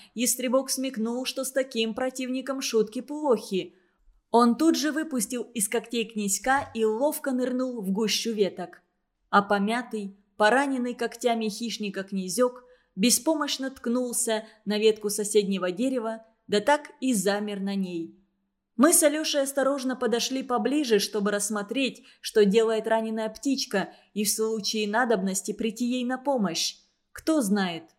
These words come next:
куда исчез крылатый разбойник-ястребок, не затаился ли он поблизости, в гуще ветвей старой липы, и не возобновит ли свое нападение на злосчастного воробьишку.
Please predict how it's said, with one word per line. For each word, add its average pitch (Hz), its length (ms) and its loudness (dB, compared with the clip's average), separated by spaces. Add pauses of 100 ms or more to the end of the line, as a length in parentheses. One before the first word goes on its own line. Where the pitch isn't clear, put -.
(120)
куда 214 380 6
исчез 247 320 -2
крылатый 226 480 0
разбойник-ястребок, 208 1300 2 (260)
не 220 160 4
затаился 220 720 0
ли 277 160 -2
он 269 160 -2
поблизости, 233 920 0 (120)
в 202 140 -2
гуще 233 380 2
ветвей 233 360 0
старой 208 380 0
липы, 190 520 -2 (220)
и 220 140 4
не 220 140 6
возобновит 202 800 0
ли 294 180 -2
свое 277 320 -2
нападение 262 1000 -2
на 214 120 2
злосчастного 202 800 -2
воробьишку. 190 920 -2